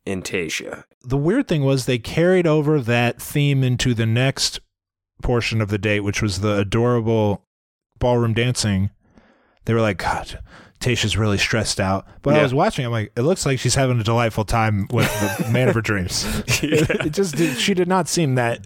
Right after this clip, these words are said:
Speaker 1: They're having fun
Speaker 2: concerned
Speaker 1: per
Speaker 2: then.
Speaker 1: usual. <laughs>
Speaker 2: Do you have anything else on this, on the,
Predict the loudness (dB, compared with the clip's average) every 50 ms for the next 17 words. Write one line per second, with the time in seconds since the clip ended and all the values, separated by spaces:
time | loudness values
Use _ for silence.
0 | -16 -12 -6 -2 0 2 2 4 2 2 2 4 4 4 4 4 4 4 4 4
1 | 4 4 2 2 2 0 0 0 2 2 2 2 0 0 -2 -4 -4 -6 -8 -10
2 | -8 -4 -2 0 2 2 2 2 0 0 2 2 2 2 0 0 0 0 0 0
3 | 0 -2 -2 -2 0 0 2 2 2 0 0